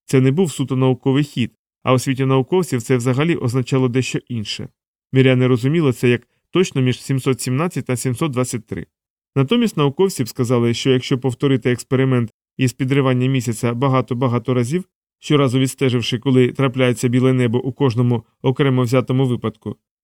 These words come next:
то ці показники природно опинилися б у межах кривої нормального розподілу, а з них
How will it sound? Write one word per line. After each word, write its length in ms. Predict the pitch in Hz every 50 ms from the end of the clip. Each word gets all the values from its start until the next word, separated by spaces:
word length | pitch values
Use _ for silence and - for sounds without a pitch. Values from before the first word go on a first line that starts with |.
| _ _
то 100 | - 143
ці 160 | 135 165 147
показники 560 | 131 151 135 - 151 131 139 147 135 - 196
природно 440 | - - 139 131 139 170 170 147 135
опинилися 640 | - - 135 117 139 131 147 175 165 143 120 - 123
б 60 | 117
у 60 | 127
межах 300 | 123 135 151 139 135 117
кривої 440 | - - 123 123 127 156 156 135 123
нормального 580 | 127 127 127 127 131 135 131 127 127 117 127 135
розподілу, 640 | 151 151 - - - 139 127 104 110 104 101 - _ _ _ _ _ _ _ _ _
а 140 | - 131 127
з 80 | 117 127
них 240 | 165 196 196 _